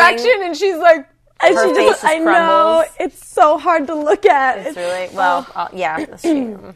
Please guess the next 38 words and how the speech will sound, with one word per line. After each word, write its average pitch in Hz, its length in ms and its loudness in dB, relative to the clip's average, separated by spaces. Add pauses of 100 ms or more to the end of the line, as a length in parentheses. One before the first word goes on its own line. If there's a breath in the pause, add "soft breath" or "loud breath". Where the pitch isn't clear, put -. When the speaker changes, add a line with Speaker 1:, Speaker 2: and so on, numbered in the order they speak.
Speaker 3:
<clears throat> - 80 -20
Yeah, 175 200 -16
she's 220 260 -20
got - 160 -18
her - 80 -20
issues. - 280 -20 (100)
Okay. 233 160 -10 (640 soft breath)
That 220 100 4
was 226 80 0
a 226 60 -8
good 226 80 0
answer. 226 400 -8
Mine 214 320 -6
is 214 140 -8
always 185 340 -6
Dolly 156 200 -4
Parton. - 320 -18 (640)
Speaker 2:
That's 220 220 -4
a 180 60 -8
Speaker 3:
Anytime. 196 260 -12
Speaker 2:
great 285 260 -4 (140)
Speaker 3:
That's 190 220 -4
who 185 60 -6
I - 40 -4
Speaker 2:
one. 160 100 -8
Speaker 3:
would - 80 -18
ask. - 280 -20
'Cause 214 180 -12
she 269 140 -10
does 269 160 -4
this, 214 240 -16
she - 100 -16
can 240 140 -10
do 214 80 -10
the 185 80 -12
same 190 180 -16
thing. 175 180 -14
I, 175 160 -8